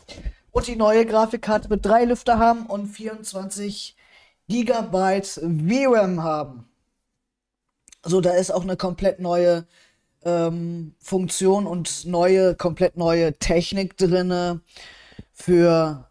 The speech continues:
das Rendering und Video-Crashen drinne. So, einige würden wieder sagen, "Meinst du nicht, dass du ein bisschen übertreibst?" Nee, ich übertreibe nicht.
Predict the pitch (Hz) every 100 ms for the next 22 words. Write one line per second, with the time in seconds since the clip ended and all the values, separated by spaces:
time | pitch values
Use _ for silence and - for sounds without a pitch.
0 | _ 147 156 - 160 185 185 175 175 -
1 | 147 156 - 127 147 175 185 180 - 165
2 | 175 - 190 185 - 151 180 185 185 170
3 | _ _ _ 175 185 - 214 208 202 196
4 | 190 180 180 180 151 160 175 175 165 185
5 | 175 170 165 165 160 151 - 156 190 -
6 | _ _ _ _ _ - 175 202 202 -
7 | - 175 180 175 165 165 165 151 143 -
8 | -